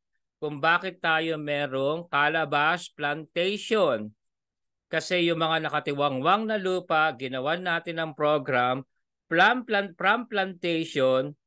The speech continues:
to ecotourism farm. Madami na po tayo. Kompleto na pa mga feasibility study natin dyan sa mga idle land. Meron pa tayong feasibility sa poultry farm.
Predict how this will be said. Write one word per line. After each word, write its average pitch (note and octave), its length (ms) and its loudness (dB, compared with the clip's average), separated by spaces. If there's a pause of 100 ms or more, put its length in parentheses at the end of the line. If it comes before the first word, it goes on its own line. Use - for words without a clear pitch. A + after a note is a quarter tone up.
to C3+ 160 -8
ecotourism C3 960 -4
farm. B2 500 6 (1000)
Madami D#3+ 500 4
na E3 160 0
po D#3+ 160 0
tayo. D#3 400 0
Kompleto D#3 480 -4
na E3 160 -2
pa D#3 140 0
mga D3 180 2
feasibility C#3+ 640 0
study C#3 400 -2
natin C#3 400 -4
dyan C3 220 -2
sa C3+ 180 -2
mga C3 560 2 (480)
idle C#3 480 2
land. C#3 320 2 (560)
Meron D3 320 0
pa D#3 80 -2
tayong D3 400 0
feasibility C#3 640 -2
sa C3+ 140 -2
poultry C3+ 500 2
farm. D#3+ 560 4